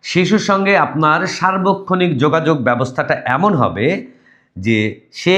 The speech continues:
কিছু বললে আপনি শুনবেন এবং সে এইটুকুতে আশ্বস্ত থাকবে যে সে যদি কিছু বলে, তার বড়রা, সে মা হোক, বাবা হোক বা পরিবারের আরেকজন, শিশু যখন কিছু বলে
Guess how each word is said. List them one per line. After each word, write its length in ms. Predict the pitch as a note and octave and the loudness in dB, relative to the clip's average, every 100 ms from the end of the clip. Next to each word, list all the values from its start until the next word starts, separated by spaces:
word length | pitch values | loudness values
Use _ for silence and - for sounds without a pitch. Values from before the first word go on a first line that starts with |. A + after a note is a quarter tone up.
| F#3+ | 0
কিছু 200 | F#3 F3+ F#3 | -4 -4 -2
বললে 480 | A#2+ C#3 C#3+ F#3 G#3+ | 0 0 2 2 2
আপনি 320 | C#3+ - D3 | 0 -2 -8
শুনবেন 600 | - C3 C#3 C3+ G#2 F2 - _ _ - | -6 -4 -2 0 -2 -4 -12 _ _ -8
এবং 320 | A2 A#2 B2 | -2 0 -2
সে 300 | B2+ - C3+ G#2+ D3+ B3+ - _ _ _ _ _ | -4 -2 0 0 -2 -6 -12 _ _ _ _ _
এইটুকুতে 580 | C#3 D#3+ G3 F3+ F#3+ F#3+ F#3 - _ _ | 0 0 0 0 0 0 0 -4 _ _
আশ্বস্ত 480 | D3+ - A#3 A3 G#3 | -4 -2 -2 0 0
থাকবে 440 | - B2+ G2 B2 G3+ - - _ _ _ | -2 -4 -2 0 0 -4 -14 _ _ _
যে 160 | - A#2+ B2 - - - _ - | -6 -2 -2 -4 -12 -20 _ -6
সে 180 | D#3 | -2
যদি 240 | D#3+ D#3+ D3+ | 0 0 0
কিছু 280 | D#3 C#3+ D#3 | -4 -4 0
বলে, 360 | A#2 A2+ A#2+ F3 G#3 - _ | 0 2 0 0 -4 -12 _
তার 200 | G2+ G2+ | -2 -2
বড়রা, 480 | F#2 F#2+ F2+ G2+ D3+ | -2 -2 -2 -2 -2
সে 200 | - G2+ | -2 -6
মা 200 | F#2+ G2 | -4 -2
হোক, 200 | F#2+ G2+ F2 F2+ | -2 -2 -4 -4
বাবা 200 | F2+ A2+ | -2 -2
হোক 220 | B2 F3+ C#3 | -2 -4 -4
বা 140 | F2+ | -6
পরিবারের 480 | - F2 D#2+ D#2+ D#2+ | -6 -12 -10 -10 -10
আরেকজন, 420 | D2+ D2+ C2+ D2+ _ _ _ _ _ _ | -12 -16 -20 -20 _ _ _ _ _ _
শিশু 340 | - C3+ C3+ F3 C#3+ | -4 -2 0 -2 -2
যখন 200 | A2+ A#2+ | -2 -2
কিছু 320 | A2 A#2 - | -4 -6 -6
বলে 640 | G#2+ F2+ G#2+ A2 C#3 - | -6 -2 0 2 0 0